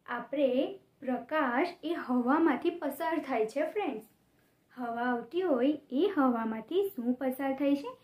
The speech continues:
પ્રકાશ પસાર થાય છે friends. અને friends, આપણે કાચનો ગ્લાસ મૂકેલો હતો friends, કાચ મૂકેલું હતું, એ ગ્લાસ કાચનો હતો ફ્રેન્ડ્સ. તો આ પ્રકાશ હવાના માધ્યમ દ્વારા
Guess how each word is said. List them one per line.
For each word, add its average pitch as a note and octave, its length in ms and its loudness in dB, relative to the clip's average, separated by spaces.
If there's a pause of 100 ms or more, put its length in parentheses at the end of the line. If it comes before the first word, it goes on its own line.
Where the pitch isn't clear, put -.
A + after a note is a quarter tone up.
(320)
પ્રકાશ D#4 560 2 (360)
પસાર D#4 360 2
થાય A#3+ 300 0
છે G4 280 -8
friends. B3+ 320 -6 (460)
અને D4+ 540 2 (240)
friends, F#4+ 320 0
આપણે D4 220 -6
કાચનો D#4 600 -2
ગ્લાસ B3 420 2
મૂકેલો A#3+ 420 0
હતો A3 300 -12
friends, G#3+ 360 -14 (280)
કાચ D4 380 2
મૂકેલું A3+ 440 0
હતું, G#3+ 300 -10 (420)
એ C4 240 0
ગ્લાસ B3 280 0 (120)
કાચનો B3+ 540 2
હતો A#3 260 0
ફ્રેન્ડ્સ. A3 320 -16 (480)
તો C4+ 80 0
આ C4 380 -4
પ્રકાશ C4 460 0 (180)
હવાના C4+ 680 2
માધ્યમ B3 540 2
દ્વારા A3 800 -6